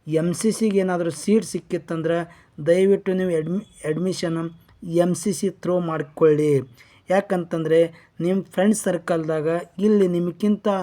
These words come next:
ಒಂದು ಮಾರ್ಕ್ಸು ಅಥವಾ ನಿಮಗಿಂತ ತೆಳಗೆ ಎರಡು ಮಾರ್ಕ್ಸು ಅಥವಾ ಒಂದು,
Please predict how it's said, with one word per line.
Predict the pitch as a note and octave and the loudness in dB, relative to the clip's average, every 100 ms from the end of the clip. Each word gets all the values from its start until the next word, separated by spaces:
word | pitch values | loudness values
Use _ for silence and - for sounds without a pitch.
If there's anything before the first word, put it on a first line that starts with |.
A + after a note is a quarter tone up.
| - _ _ - | -8 _ _ -4
ಒಂದು | F3 G3+ G3+ | 0 2 2
ಮಾರ್ಕ್ಸು | F#3+ E3 - | 0 -2 -4
ಅಥವಾ | F3 F3+ | -2 -2
ನಿಮಗಿಂತ | F3 F3 G#3 G3 G3 | -2 -2 -4 -2 -4
ತೆಳಗೆ | - F#3 F#3+ F3 | -2 0 2 0
ಎರಡು | F#3 | 0
ಮಾರ್ಕ್ಸು | F#3+ F3+ D#3+ F3 | -2 -4 -4 -4
ಅಥವಾ | E3+ D#3+ | -2 -2
ಒಂದು, | F3 F#3+ | -2 -4